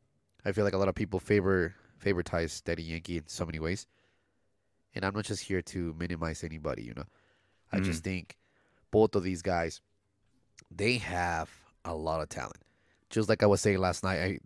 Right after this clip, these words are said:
Speaker 1: these two, I think all the beef should have been cut short. Try to get the, it, it kinda reminds me of the, the Game and fifty Cent bullshit, you know what I mean? The beef. 'Cause, you know, these two rappers and then these two reggaeton artists are, like, li-, literally legendaries.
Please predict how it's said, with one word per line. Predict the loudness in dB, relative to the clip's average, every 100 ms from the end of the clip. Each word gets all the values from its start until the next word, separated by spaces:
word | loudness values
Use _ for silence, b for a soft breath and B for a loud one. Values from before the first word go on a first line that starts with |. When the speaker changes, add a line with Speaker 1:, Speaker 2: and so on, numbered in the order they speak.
| -12 -6
Speaker 1:
these | -6 -2
two, | 0 0
I |
think | 0 -4 -8 -10 2
all | 4
the | 4 2
beef | -2 -4
should | -4 -2
have |
been | -2 -2
cut | -2 -2
short. | 0 2 4 2 b b b b b b b
Try | 4 4
to |
get | 4 2
the, | 0 -2
it, | -6 0
it | 0 6
kinda | 8
reminds | 8 8 6 6
me | 6
of | 6
the, | 8 4
the | 2 -2
Game | 2 2 4
and | 0
fifty | 2 0 0
Cent | -2 -2 -2 0
bullshit, | 0 0 -6 -10
you | -10
know |
what | -8
I | -8
mean? | -10 _ _ _ _ -8
The |
beef. | -4 -2 -4 -8 -20 -20 -20 _ _ -6
'Cause, | -4 -4 -6
you | -6
know, | -4
these | -4 -2
two | -2 -2 2
rappers | 4 4 4 0 -2 -8 _ _ _ _ -10
and | -8 -6
then | -6 -4
these | -6 -6
two | -6
reggaeton | -2 -2 -2 -2 2
artists | 2 0 0
are, | -2
like, | -2 -6 _ -12
li-, | -4 -2 0
literally | 0 0 0
legendaries. | -2 -2 -2 -6 -10 -10 -16